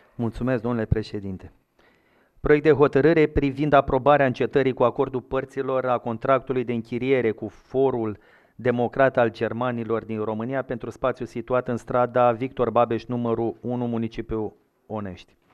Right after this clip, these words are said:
Formul, Forumul Democrat al Germanilor din România, filiala Onești, ne comunică faptul că instituția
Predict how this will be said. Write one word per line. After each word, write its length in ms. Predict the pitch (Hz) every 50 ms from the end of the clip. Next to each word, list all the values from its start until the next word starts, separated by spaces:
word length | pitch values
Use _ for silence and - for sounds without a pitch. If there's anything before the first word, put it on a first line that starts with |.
| _ _ _ _ _ _ _ _ _ _ _ _
Formul, 540 | _ - 165 165 165 165 160 156 151 151 - -
Forumul 420 | - - 156 160 160 156 147 143 135
Democrat 540 | 127 139 135 131 127 - - 147 143 127 -
al 120 | 120 113
Germanilor 580 | 107 123 117 113 127 127 123 123 117 120 117 113
din 160 | 113 117 113
România, 720 | 113 113 110 110 107 107 110 113 120 135 156 160 - _ _ _ _ _
filiala 460 | _ - 123 117 127 131 123 123 113
Onești, 480 | 110 107 104 120 147 151 - - - 131
ne 140 | 131 135
comunică 460 | 131 - 135 135 147 160 156 156 160 139
faptul 420 | - - 143 139 - - 143 131
că 80 | - 143
instituția 880 | 131 120 - - 120 - - 160 147 - - 127 117 107 107 127 160